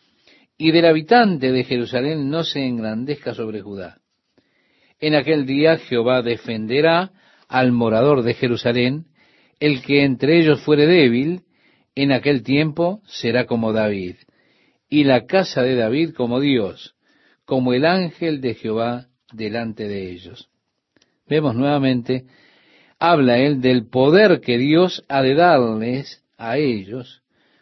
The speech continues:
como una fuerza tremenda para luchar. El más débil de ellos será como David. Recuerde, David fue casi invencible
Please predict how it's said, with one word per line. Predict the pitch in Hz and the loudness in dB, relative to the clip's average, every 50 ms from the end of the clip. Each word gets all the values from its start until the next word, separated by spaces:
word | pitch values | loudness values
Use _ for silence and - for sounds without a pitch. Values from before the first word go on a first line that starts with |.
| _ _ | _ _
como | - 117 113 120 123 117 117 110 104 98 - _ _ _ _ _ _ | -6 -4 -2 -2 -2 -2 -2 -4 -6 -8 -12 _ _ _ _ _ _
una | - 131 135 131 123 - | -8 -6 -2 -2 -2 -2
fuerza | - - 151 156 165 156 139 - - 117 | -4 -2 2 4 4 4 2 0 -2 -4
tremenda | 104 - 117 135 160 180 165 143 123 117 | -2 -2 -2 0 0 0 2 2 2 2
para | 107 117 110 110 | 2 0 -2 -2
luchar. | 110 120 123 117 - 147 117 98 90 80 - _ _ _ _ _ _ _ _ - _ _ | -2 -4 -2 0 2 2 2 2 -2 -6 -18 _ _ _ _ _ _ _ _ -20 _ _
El | - 143 143 143 | -6 -4 -2 0
más | 143 160 160 151 | 0 0 0 2
débil | 147 156 160 160 165 156 | 2 2 4 2 2 0
de | 147 151 143 135 135 | 2 2 2 2 2
ellos | 139 139 160 156 131 | 0 0 -2 -2 -2
será | - 123 110 113 | -2 -4 -4 -4
como | 107 110 107 117 143 | -4 -4 -4 -2 0
David. | 160 180 185 151 107 92 - _ _ _ _ _ _ _ _ _ _ _ _ _ _ _ _ _ _ _ _ _ _ _ - | 0 2 2 2 0 -2 -6 _ _ _ _ _ _ _ _ _ _ _ _ _ _ _ _ _ _ _ _ _ _ _ -8
Recuerde, | 135 117 107 131 139 143 151 139 | -6 -2 0 0 2 4 4 4
David | 120 113 113 123 147 143 | 4 4 2 2 0 0
fue | 135 - 139 110 | 0 0 0 0
casi | 123 123 - - 123 117 117 | 0 -2 -2 -2 -4 -4 -2
invencible | 117 117 123 131 139 139 - - 254 220 175 117 101 95 92 82 - | -2 0 0 0 0 0 -2 -2 -2 0 0 -2 -4 -6 -8 -10 -12